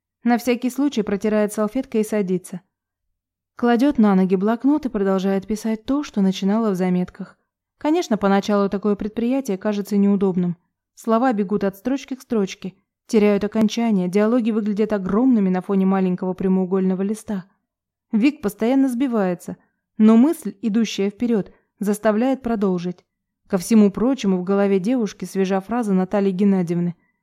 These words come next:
которая не посчитала чем-то важным писательство Вик. «Мы еще посмотрим», приговаривает она, выводя кривые буковки в малюсеньких клеточках.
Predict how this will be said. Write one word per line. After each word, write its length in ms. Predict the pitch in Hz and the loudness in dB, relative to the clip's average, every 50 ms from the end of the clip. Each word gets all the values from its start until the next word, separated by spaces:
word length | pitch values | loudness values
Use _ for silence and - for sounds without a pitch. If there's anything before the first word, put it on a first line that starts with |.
| _ _ | _ _
которая 380 | - - 208 208 214 202 202 196 | -4 -4 -2 2 2 4 4 4
не 160 | 196 196 196 | 4 4 2
посчитала 560 | 202 214 208 - - 226 - 269 254 220 190 | 0 -4 -6 -6 -8 -6 -4 -4 -2 -2 -2
чем-то 280 | - - 190 185 175 180 | -2 -2 -2 -2 -2 -2
важным 380 | 175 190 226 233 208 196 180 170 | -4 -2 -2 0 0 0 -2 -2
писательство 720 | - 190 - - 190 185 185 202 180 - - - 196 196 | -4 -6 -6 -4 -4 -4 -4 -6 -10 -10 -8 -6 -4 -2
Вик. 320 | 180 185 170 - _ - _ _ _ _ _ _ _ _ _ _ _ _ _ - | -2 -2 -4 -6 _ -20 _ _ _ _ _ _ _ _ _ _ _ _ _ -2
«Мы 180 | 214 202 190 | 0 0 2
еще 260 | 190 185 - - 202 | 0 -2 -2 -4 -4
посмотрим», 800 | - - 220 220 - - 190 185 180 180 190 190 202 190 170 - _ _ _ _ _ _ _ _ - | -4 -4 -6 -6 -2 -2 0 0 2 0 0 0 -2 -4 -4 -6 _ _ _ _ _ _ _ _ -8
приговаривает 880 | 254 247 240 202 226 226 214 226 254 262 254 233 208 196 196 190 185 190 | -4 -2 0 2 2 2 2 2 2 2 4 2 2 2 2 0 0 0
она, 240 | 185 185 190 190 190 | 2 2 2 2 2
выводя 420 | 202 208 202 220 220 202 226 214 | 2 2 2 2 2 2 2 0
кривые 420 | 214 - 208 208 202 214 214 208 | 0 0 0 2 2 4 2 2
буковки 460 | 202 214 277 277 - 196 - - - 190 | 2 0 -2 -2 -4 -8 -8 -4 -2 0
в 60 | 180 | 2
малюсеньких 760 | 190 196 208 226 254 320 359 359 - - 311 294 - 285 262 | 2 4 4 2 2 0 -2 -2 -2 -2 -4 -2 -2 -4 -6
клеточках. 720 | - 262 233 214 202 - 185 - - - - 175 - - | -4 -2 -2 -2 -2 -4 -6 -10 -12 -20 -20 -20 -20 -20